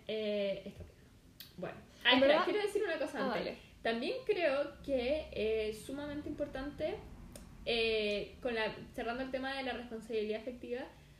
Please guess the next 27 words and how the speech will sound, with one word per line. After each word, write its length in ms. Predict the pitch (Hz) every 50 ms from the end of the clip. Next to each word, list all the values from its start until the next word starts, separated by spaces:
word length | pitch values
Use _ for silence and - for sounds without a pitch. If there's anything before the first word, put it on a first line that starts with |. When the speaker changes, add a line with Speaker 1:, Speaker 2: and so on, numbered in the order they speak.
| - - -
Speaker 1:
avisar, 720 | - 202 226 202 202 196 - - 208 196 196 240 262 240 208
ya, 200 | 185 160 151 170
ya. 360 | 175 160 147 - - - - -
Primero 280 | 214 220 214 220 247
avisar 340 | 262 262 254 247 - 226 240 254
lo 80 | 254
que 80 | 254 254
te 120 | 247 240
pasa 440 | 233 - 208 226 - - - 285 320 339 - - - - - - - - -
y 400 | 240 240 226 233 233 226 214 214
después 580 | 214 226 226 - - - 269 320 370 381 -
también, 360 | - 320 302 294 285 302 330 381 440 440 - - - - - - - - - - - - - -
eh, 1160 | 254 269 262 262 254 247 247 247 240 240 240 240 240 233 233 233 226 226 226 220 220 - - -
entender 680 | 262 262 262 254 262 247 240 220 208 196 196 - - -
si 180 | - - - 220
una 160 | 226 233 226
persona 380 | 226 220 - 226 208 226 226
también 340 | 226 220 214 202 202 202 214
no 60 | 220 220
quiere 280 | 214 214 214 214 262
ser 180 | 262 - 285 277
más 220 | 277 269 294 - -
tu 60 | 311
amigo. 220 | 285 277 240 214 202
Speaker 2:
Claro. 260 | 302 269 233 - 226
Speaker 1:
Por 100 | 240 254
más, 160 | 277 311 311